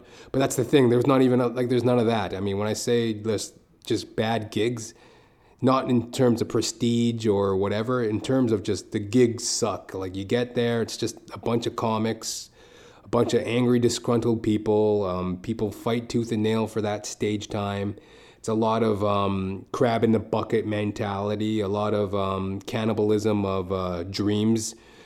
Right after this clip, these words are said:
So it's like, you know, people turning on themselves. So, like, it was an environment I didn't wanna be around.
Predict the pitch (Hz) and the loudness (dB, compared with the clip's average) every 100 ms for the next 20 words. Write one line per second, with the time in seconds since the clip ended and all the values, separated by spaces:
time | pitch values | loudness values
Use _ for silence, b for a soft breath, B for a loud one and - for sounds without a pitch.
0 | B - - 131 127 123 127 117 113 127 | B -10 0 2 4 2 0 -2 -2 0
1 | 120 113 123 113 - 120 113 110 110 101 | 0 0 -2 -4 0 0 2 2 0 0
2 | 117 113 117 - - 160 151 156 160 185 | -2 -2 -2 -8 -2 2 2 2 4 8
3 | 185 165 135 123 151 160 156 147 135 131 | 10 10 8 6 6 8 6 6 4 4
4 | 123 120 117 127 110 101 101 104 | 4 2 2 2 2 2 -2 -2